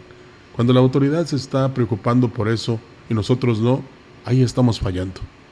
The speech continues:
Ojalá haya, haya conciencia y qué bueno que se rescató este callejón Padre Javier. Ojalá lo liberen de todo, ¿verdad?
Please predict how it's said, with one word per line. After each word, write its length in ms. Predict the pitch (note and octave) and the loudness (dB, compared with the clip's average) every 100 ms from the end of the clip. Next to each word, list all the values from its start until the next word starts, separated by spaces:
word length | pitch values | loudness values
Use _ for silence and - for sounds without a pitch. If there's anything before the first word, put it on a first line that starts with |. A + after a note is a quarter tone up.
| - - | -20 -20
Ojalá 320 | - A#2 A2 A2 | -8 -2 0 0
haya, 140 | G#2+ | -2
haya 160 | G2 F#2+ | -4 -8
conciencia 600 | F#2 - A2 G2 C3 C3+ - - - - | -14 -8 -6 -4 -4 -4 -10 -20 -20 -10
y 80 | B2 | -2
qué 100 | C3+ | 2
bueno 340 | C#3 C#3 B2+ | 4 4 2
que 260 | A2 G2+ F#2+ | -2 -2 -2
se 140 | - | -4
rescató 400 | G#2+ G2 A2 G2+ | -4 -4 -6 -2
este 180 | A#2+ B2 | -4 -2
callejón 360 | A#2 G2+ G2 A2+ | -4 -4 -4 -2
Padre 280 | B2 A2+ G#2 | -2 -2 -4
Javier. 360 | G2+ G#2 A#2+ D#3 - - - - - - G2+ | -6 -4 -6 -8 -18 -20 -20 -20 -20 -16 -4
Ojalá 220 | G#2+ B2 | 2 2
lo 60 | |
liberen 360 | A#2 A2 B2 A2 | 2 2 0 -2
de 100 | G#2 | -6
todo, 400 | - B2+ C3 D#3 | 2 4 4 2
¿verdad? 260 | B2+ A2+ | 0 -2